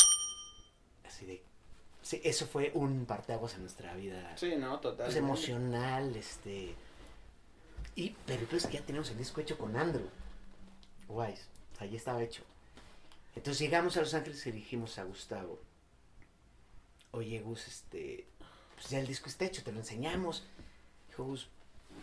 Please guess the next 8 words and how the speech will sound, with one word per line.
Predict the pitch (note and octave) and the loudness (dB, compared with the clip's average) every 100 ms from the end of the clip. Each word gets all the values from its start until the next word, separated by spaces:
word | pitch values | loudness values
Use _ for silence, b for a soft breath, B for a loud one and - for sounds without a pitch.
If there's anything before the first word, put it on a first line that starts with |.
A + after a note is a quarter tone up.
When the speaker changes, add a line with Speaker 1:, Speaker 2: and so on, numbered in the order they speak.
| - - - - - - - - - - | -16 -16 -16 -18 -18 -18 -18 -16 -14 -2
Speaker 1:
"Este | D#3 - | 0 2
disco | C3+ - | -2 0
me | C#3 A#2 | 0 0
suena | B2 B2 | 0 0
a | |
una | B2 G#2+ | 0 0
banda | G#2+ A2+ G#2+ | -2 -2 -2
indie, | A2 B2 C3 C3+ - | 0 0 0 -2 -4